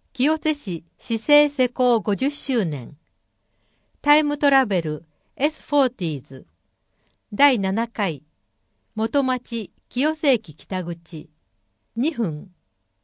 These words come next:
再開発される遥か前、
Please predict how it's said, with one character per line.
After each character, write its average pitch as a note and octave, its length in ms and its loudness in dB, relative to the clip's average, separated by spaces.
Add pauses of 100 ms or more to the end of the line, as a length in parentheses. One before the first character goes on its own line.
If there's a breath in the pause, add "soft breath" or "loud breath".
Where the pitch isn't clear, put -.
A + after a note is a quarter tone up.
(1300)
再 E4 240 0
開 E4+ 260 -2
発 B3+ 240 -6
さ G3 180 -6
れ F3+ 140 0
る D#3+ 140 -2
遥 B3 260 -2
か F3 160 -6
前、 D3+ 320 -6